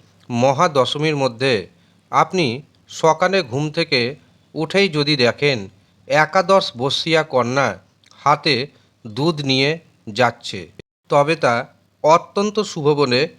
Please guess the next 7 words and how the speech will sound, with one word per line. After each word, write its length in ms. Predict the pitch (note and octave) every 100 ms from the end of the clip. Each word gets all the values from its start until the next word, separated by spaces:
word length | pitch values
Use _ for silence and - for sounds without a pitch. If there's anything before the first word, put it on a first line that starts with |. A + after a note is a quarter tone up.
| _ -
বিবেচিত 680 | A2+ B2+ B2+ A#2+ A#2+ B2 E3+ _ _ _
হয়। 400 | - B2+ G2 F2+ - - _ _ -
এর 240 | D3+ F#3
অর্থ 380 | C#3+ C#3+ C#3+ - E3+ A2+ C3 _ _ -
খুব 240 | - G3+
শীঘ্রই 600 | - - B2 B2+ D3+ G#2 F#2+ _ _ -
আপনার 500 | C#3+ D3 D#3+ B2